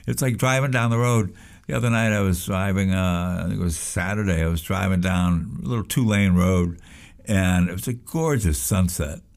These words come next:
And I was, like, looking at it going, "Man, it's beautiful." But I was driving forty miles an hour, and I went, "Wait a minute." And I pulled over when it was safe to do so. I pulled over, I get out of the car,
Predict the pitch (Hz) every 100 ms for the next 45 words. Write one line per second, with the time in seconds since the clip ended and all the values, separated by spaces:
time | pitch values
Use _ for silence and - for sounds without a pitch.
0 | - - - - 98 90 85 87 80 76
1 | - - - - - - - - - 104
2 | 113 95 101 90 101 127 113 92 87 82
3 | - 92 82 80 - - 113 98 92 -
4 | 113 117 92 90 78 76 - _ - -
5 | - - - - 113 110 101 143 131 123
6 | 92 - 131 127 113 104 92 101 98 156
7 | 131 80 85 - - - - - _ -
8 | 120 117 117 - 160 120 78 73 - -
9 | - - - - 101 92 90 - 139 135
10 | 127 120 117 117 104 98 95 90 - 101
11 | 113 - 123 110 92 98 92 113 120 -
12 | - - - 117 110 147 143 127 123 123
13 | 131 120 - - - 135 120 113 123 131
14 | 120 123 113 117 117